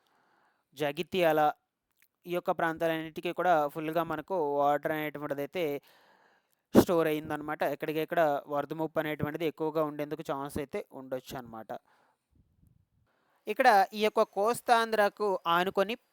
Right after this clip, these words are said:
బంగాళాఖాతంలో ఉపరితల ఆవర్తనం అనేటువంటిదైతే ఏర్పడుతుందన్నమాట. ఇక్కడ చూడొచ్చు. So, మీకు వైట్ కలర్‌గా కనిపిస్తుంది.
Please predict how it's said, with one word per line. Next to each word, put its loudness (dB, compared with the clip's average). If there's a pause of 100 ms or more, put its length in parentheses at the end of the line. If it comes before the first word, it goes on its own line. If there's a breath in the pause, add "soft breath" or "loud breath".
(400)
బంగాళాఖాతంలో 2
ఉపరితల 2
ఆవర్తనం 2
అనేటువంటిదైతే -4
ఏర్పడుతుందన్నమాట. -4
ఇక్కడ -6
చూడొచ్చు. -4 (280 loud breath)
So, -4
మీకు -6
వైట్ -2
కలర్‌గా 4
కనిపిస్తుంది. -6